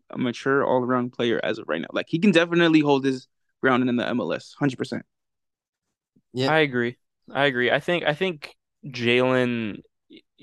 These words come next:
Speaker 3: he kinda, like, in, in terms of, like, structure and build, he kinda reminds me a little bit, and it's gonna sound weird when I say this, but in the way they are built, that he kinda reminds me of, like,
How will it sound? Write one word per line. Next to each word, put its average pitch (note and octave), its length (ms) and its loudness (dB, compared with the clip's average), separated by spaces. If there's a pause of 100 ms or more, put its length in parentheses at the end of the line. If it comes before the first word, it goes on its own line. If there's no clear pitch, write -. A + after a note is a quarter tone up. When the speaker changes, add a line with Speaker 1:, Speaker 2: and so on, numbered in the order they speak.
(160)
Speaker 3:
he - 160 -16
kinda, F#3+ 580 4
like, C#3+ 340 0
in, C#3 240 -4
in D3 180 -2
terms F3 340 -2
of, F3 180 2
like, B2+ 300 0
structure F3 680 0
and C3 200 -2
build, A#2+ 360 0
he D#3 180 -6
kinda C#3+ 480 -2
reminds B2+ 640 -2
me D3 240 -2
a - 100 -4
little G2+ 300 -4
bit, A#2+ 320 2 (640)
and B2+ 140 0
it's C3 140 -2
gonna D#3+ 180 2
sound C3 400 0
weird A2+ 260 -4
when C3+ 120 -2
I A#2+ 100 -4
say A#2+ 240 -2
this, A#2+ 180 -2
but D3 180 0
in C3 60 -4
the A#2+ 60 -2
way B2+ 160 2
they D3+ 100 0
are C#3+ 140 0
built, A2+ 580 -6 (440)
that A2+ 420 -2
he D3+ 160 -12
kinda F3 320 -2
reminds B2+ 440 0
me D3 120 -4
of, C3 100 -4
like, A#2+ 220 -2